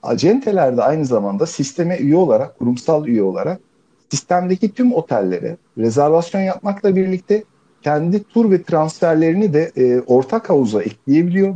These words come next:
Böylece sistem içerisinde yer alan tüm firmalar, acenteler ve oteller birbirlerinden bu turları veya otelleri satın alma hakkına sahip oluyor.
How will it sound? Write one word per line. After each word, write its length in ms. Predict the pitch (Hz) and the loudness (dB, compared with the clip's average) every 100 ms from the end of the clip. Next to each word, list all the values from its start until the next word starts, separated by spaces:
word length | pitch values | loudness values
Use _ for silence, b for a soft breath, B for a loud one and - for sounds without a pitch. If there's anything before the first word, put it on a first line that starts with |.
| 151 | 2
Böylece 480 | 170 196 139 147 - _ _ _ _ | 2 2 2 -2 -4 _ _ _ _
sistem 340 | 135 - 233 233 | -8 -4 -2 0
içerisinde 560 | 196 160 139 - 131 | 0 -2 -4 -2 2
yer 200 | 131 160 | 4 4
alan 340 | 185 135 110 113 | 4 2 0 -4
tüm 240 | - 208 202 | -4 -2 -2
firmalar, 680 | - 180 208 190 123 98 - _ _ - | -2 2 2 2 0 -2 -8 _ _ -4
acenteler 580 | 120 139 160 131 92 - - | 0 2 0 0 -2 -4 -2
ve 80 | 107 | 0
oteller 500 | 147 - 170 95 113 - _ _ - | 0 -2 -2 -4 -6 -10 _ _ -4
birbirlerinden 880 | 143 214 196 165 131 120 117 127 131 | 0 2 2 4 2 2 0 -2 -2
bu 160 | 190 214 _ | 0 0 _
turları 520 | - 160 151 156 196 | -2 0 4 4 4
veya 220 | 165 120 135 | 4 2 2
otelleri 560 | 175 175 156 113 135 | -2 -2 -2 0 -2
satın 340 | 175 185 180 147 | -2 -8 -4 -4
alma 320 | 104 101 120 | -4 -6 -6
hakkına 360 | 185 - 160 | -6 -4 -6
sahip 420 | 185 - 143 139 95 | -4 -2 -4 -4 -6
oluyor. 300 | 151 156 | -6 -8